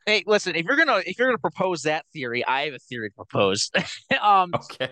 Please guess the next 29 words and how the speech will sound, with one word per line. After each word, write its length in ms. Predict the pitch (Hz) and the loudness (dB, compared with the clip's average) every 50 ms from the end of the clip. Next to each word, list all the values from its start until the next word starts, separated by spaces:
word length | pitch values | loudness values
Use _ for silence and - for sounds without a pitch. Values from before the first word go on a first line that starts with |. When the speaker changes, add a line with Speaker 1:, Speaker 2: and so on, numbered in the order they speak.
| - - - | -8 -4 0
Speaker 1:
listen, 340 | 269 294 - - 214 156 - _ _ _ - | 0 2 2 2 0 -2 -2 _ _ _ -6
maybe, 800 | 151 175 202 254 302 370 415 - 392 349 277 233 226 226 214 - _ _ _ _ _ _ _ _ _ _ _ _ _ _ _ _ - | -2 0 2 2 2 0 -2 -2 0 0 2 2 2 0 0 -2 _ _ _ _ _ _ _ _ _ _ _ _ _ _ _ _ -2
maybe 800 | 202 180 202 240 269 320 403 - 466 466 427 370 339 - - - - - | 0 2 4 4 2 2 0 -2 -6 -6 -4 -4 -4 -6 -6 -6 -2 0
our 160 | 202 208 202 | 0 0 0
fans 800 | - _ - 190 170 170 170 180 185 190 190 185 160 - - - _ _ _ _ _ _ _ _ | -2 _ -4 -4 -2 -2 -2 -4 -6 -8 -10 -12 -12 -12 -14 -14 _ _ _ _ _ _ _ _
shouldn't 560 | - - - - 175 175 185 175 147 139 113 | -6 -2 0 0 2 2 0 0 -4 -10 -8
boo 260 | 131 131 143 147 160 | -4 -2 -2 -2 -2
these 280 | 156 170 175 180 175 151 | -2 -2 -2 -4 -2 -2
guys 580 | 185 175 170 170 170 170 170 165 - - - - _ _ _ _ | -2 0 0 0 -2 -4 -8 -12 -14 -16 -18 -18 _ _ _ _
when 240 | - 139 143 135 135 | -6 -4 -2 -2 -2
they 120 | 135 131 | -2 -4
don't 320 | 127 - 135 135 143 - - | -2 -2 -2 -2 -2 -4 -6
have 280 | - 127 127 127 123 | -6 -6 -6 -6 -6
a 60 | 123 | -8
great 300 | 110 117 110 110 110 101 | -12 -10 -8 -8 -8 -6
game. 340 | - - 104 95 92 90 87 _ _ _ _ _ _ _ _ _ _ _ _ _ _ _ _ _ _ _ _ _ _ _ _ _ _ _ _ _ | -6 -4 -4 -4 -4 -6 -10 _ _ _ _ _ _ _ _ _ _ _ _ _ _ _ _ _ _ _ _ _ _ _ _ _ _ _ _ _
Speaker 2:
Do 180 | 107 113 139 175 | -10 -6 0 2
Speaker 1:
'Cause 200 | 220 226 233 233 | 2 2 2 0
Speaker 2:
they? 80 | 226 - _ _ _ _ _ _ _ _ _ _ _ _ _ _ _ _ - _ - | -8 -12 _ _ _ _ _ _ _ _ _ _ _ _ _ _ _ _ -20 _ -4
Speaker 1:
it's, 180 | 254 294 311 135 | -2 -2 0 0
Speaker 2:
I 60 | 160 | 2
don't 80 | 196 - | 4 6
Speaker 1:
yeah, 200 | 440 440 453 - | 6 6 6 4
it's 80 | 392 - | 4 2
a 40 | - | 0
Speaker 2:
know. 100 | - - - - - - - | 0 -2 -6 -20 -8 0 4
Speaker 1:
the 100 | 247 254 | 4 4
Philly 460 | - - - 233 226 226 262 277 269 | 4 4 4 4 4 6 4 2 4
game, 400 | 277 277 269 262 277 285 294 277 | 4 4 4 4 2 2 0 -6